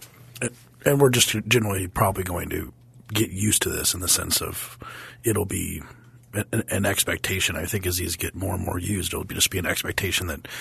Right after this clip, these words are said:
the cops are filming you right now and people are being filmed by cops. And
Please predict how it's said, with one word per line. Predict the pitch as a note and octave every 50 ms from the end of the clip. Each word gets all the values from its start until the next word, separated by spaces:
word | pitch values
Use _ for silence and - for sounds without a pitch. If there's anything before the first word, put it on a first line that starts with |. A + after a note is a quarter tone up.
| - - - - -
the | - -
cops | - - - F2+ D#2+ E2 - -
are | F#2
filming | - - F#2 E2 E2
you | E2 E2+
right | E2+ D#2+ E2 E2
now | E2 F2 E2 E2 E2+ D2+ D2
and | C#2+ D2 C#2+ D2 F2 - - - -
people | - G2+ F2+ - F#2+
are | F2+
being | F2+ F2 F#2
filmed | F#2 - G2 F#2 F#2
by | E2+ E2+
cops. | - - A2 G2+ G2 G2 - - -
And | - - -